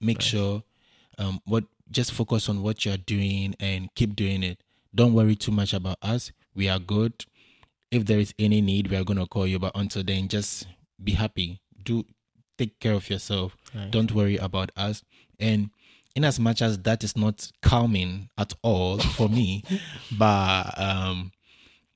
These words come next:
Speaker 1: I mean, it's kind of, you know, helps me. It
Speaker 2: Yeah.
Speaker 1: really does help me to be able to, you know, shift my focus, um, more onto certain
Speaker 2: Certain
Speaker 1: things
Speaker 2: things.
Speaker 1: without feeling bad, without feeling guilty, because I love my family, like, so, so much.
Speaker 2: <laughs> I know,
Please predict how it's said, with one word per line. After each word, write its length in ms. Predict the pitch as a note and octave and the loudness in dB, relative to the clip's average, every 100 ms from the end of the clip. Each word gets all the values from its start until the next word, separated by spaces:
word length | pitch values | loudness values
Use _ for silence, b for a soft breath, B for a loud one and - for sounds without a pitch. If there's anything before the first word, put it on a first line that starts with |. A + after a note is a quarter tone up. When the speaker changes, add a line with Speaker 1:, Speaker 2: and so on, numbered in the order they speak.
| - A2 | -12 -2
Speaker 1:
I 100 | A2+ | 0
mean, 320 | A#2 G2+ F#2 - | 2 0 -2 -6
it's 200 | A2 - | -6 -6
kind 240 | - C#3+ | -2 0
of, 260 | A#2 - - | 0 -4 -14
you 100 | - | -2
know, 140 | A2+ G2 | 0 0
helps 480 | - C#3 D3+ C#3+ G#2 | -2 0 0 0 -4
me. 260 | F#2 - _ - | -6 -8 _ -10
It 80 | A#2 | 0
Speaker 2:
Yeah. 100 | A2 | 2
Speaker 1:
really 200 | A#2 A#2+ | 2 2
does 240 | G#2+ G#2+ | 0 -2
help 420 | - - A2+ G#2 - | -4 -4 -2 -2 -2
me 380 | G2 G2 G2 - b b - | -2 -2 -4 -8 b b -10
to 80 | A2 | -2
be 60 | |
able 160 | G#2+ G#2+ | 0 0
to, 300 | - G2 F#2 - _ _ _ | -2 -6 -6 -12 _ _ _
you 80 | A2+ | -4
know, 160 | G#2+ G#2 | -2 0
shift 520 | - - - A#2+ - | 2 2 2 0 -4
my 180 | G#2 G2 | -4 -4
focus, 760 | - G#2 - G2+ G2+ G#2 - - _ _ _ _ _ - | -2 -4 -2 -2 -2 -4 -8 -14 _ _ _ _ _ -10
um, 640 | G2+ F#2+ F#2+ F#2 F2+ G#2+ - _ - | -6 -4 -6 -8 -10 -14 -20 _ -2
more 480 | A2+ A#2 A2+ A2+ G#2+ | 2 4 4 2 0
onto 500 | G#2 G2+ - G2+ G2 | -2 -2 -2 -2 -4
certain 20 | |
Speaker 2:
Certain 540 | F#2+ - A2 - A2 G#2+ | -6 -2 -2 0 0 0
Speaker 1:
things 60 | G#2+ G#2 | 0 -2
Speaker 2:
things. 40 | G2 | 0
Speaker 1:
without 240 | G#2 A2+ | 0 0
feeling 380 | - A2+ G#2+ G#2+ | 0 0 2 0
bad, 340 | F#2+ G2 G2 | 0 0 0
without 280 | F#2+ G2 G#2 | -2 -2 -2
feeling 300 | - G#2 G2+ | -2 -2 -2
guilty, 400 | F2 G#2 G2 - | -2 -2 -2 -4
because 360 | F#2+ F#2+ G2 - b b | -6 -2 -4 -4 b b
I 80 | G2 | -2
love 180 | G#2 G#2+ | -2 0
my 140 | G2 | -2
family, 480 | F#2 G2+ F#2+ F#2+ F#2+ F#2+ | -2 -4 -2 -2 -2 -2
like, 140 | F#2 | -2
so, 460 | - - - A2 A2 | -2 -4 0 2 2
so 220 | - G#2 | 0 0
much. 260 | F#2+ G#2+ | 0 -2
Speaker 2:
<laughs> 40 | G#2 | -4
I 160 | F2+ | -8
know, 180 | G2 G2 | -10 -10